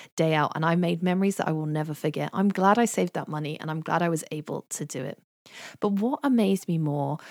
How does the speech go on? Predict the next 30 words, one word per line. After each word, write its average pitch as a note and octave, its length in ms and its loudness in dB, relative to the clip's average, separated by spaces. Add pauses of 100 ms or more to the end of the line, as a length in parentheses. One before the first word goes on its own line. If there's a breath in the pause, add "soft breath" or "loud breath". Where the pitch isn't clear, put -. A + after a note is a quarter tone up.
(140 loud breath)
was E3+ 140 -2
being A#3+ 300 4
there C4 140 4
on C4 120 2
the B3 100 4
day D#3 400 0
and D#3+ 160 -2
looking B3 340 0
around E3+ 440 2
and F#3 160 0
realizing G3 440 2
how C4 440 -2
many C4+ 420 2
other G3 220 2
families D3 600 -4 (280 loud breath)
had - 180 0
been E3 240 0
willing E3 380 2
to G3 120 -6
spend E3 440 0
that D#3+ 180 2
much D#4+ 320 -2
money F#3 400 4 (220 loud breath)
to - 80 -8
take - 260 -6
their D3+ 240 -2
children C#3 460 -4
to E3+ 100 -8
see C#3 240 -8
Santa. - 540 -12